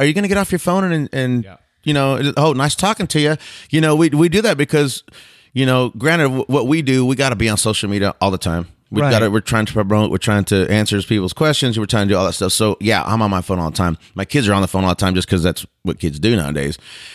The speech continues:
Speaker 1: Uh, my wife does Pampered Chef, so she's always on her phone promoting that thing. So we're always on our phones, you know? But it's not like we're doing it to, uh, to escape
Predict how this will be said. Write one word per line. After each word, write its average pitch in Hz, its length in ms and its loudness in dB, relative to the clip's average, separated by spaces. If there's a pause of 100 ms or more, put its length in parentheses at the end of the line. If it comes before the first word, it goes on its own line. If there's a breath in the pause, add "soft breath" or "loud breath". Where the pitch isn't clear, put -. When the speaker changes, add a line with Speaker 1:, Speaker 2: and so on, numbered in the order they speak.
(160 loud breath)
Speaker 1:
Uh, 95 260 -2
my 110 160 2
wife 104 280 0
does 101 180 0
Pampered 101 340 -2
Chef, 107 220 -2
so 82 120 -8
she's 117 260 -2 (100)
always 95 220 4
on 92 100 0
her 92 100 2
phone 87 360 0
promoting 92 460 0
that 110 180 0
thing. 85 180 -4
So 107 160 -2
we're 131 180 0
always 110 280 2
on 101 100 0
our 92 80 0
phones, 120 380 -2
you 92 40 0
know? 98 220 0 (380 loud breath)
But 117 120 0
it's - 140 -4
not 143 220 -2
like 113 200 0 (760)
we're 117 140 4
doing 120 240 2
it - 140 -4
to, 110 280 2
uh, 90 360 0 (1000)
to 101 340 0 (140)
escape 110 440 -2